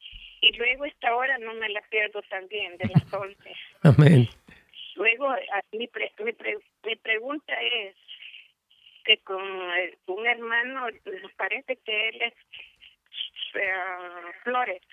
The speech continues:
Speaker 1: el apellido,
Speaker 2: Ah.
Speaker 1: eh, de que hizo,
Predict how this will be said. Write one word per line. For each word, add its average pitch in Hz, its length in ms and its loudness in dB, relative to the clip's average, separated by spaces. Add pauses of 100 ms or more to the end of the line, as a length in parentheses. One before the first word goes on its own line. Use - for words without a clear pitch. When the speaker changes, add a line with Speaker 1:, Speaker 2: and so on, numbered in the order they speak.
Speaker 1:
el 196 80 -8
apellido, 208 520 -4 (320)
Speaker 2:
Ah. 107 280 8 (720)
Speaker 1:
eh, 190 400 -2 (1000)
de 214 280 -4
que 208 280 2
hizo, 233 340 -6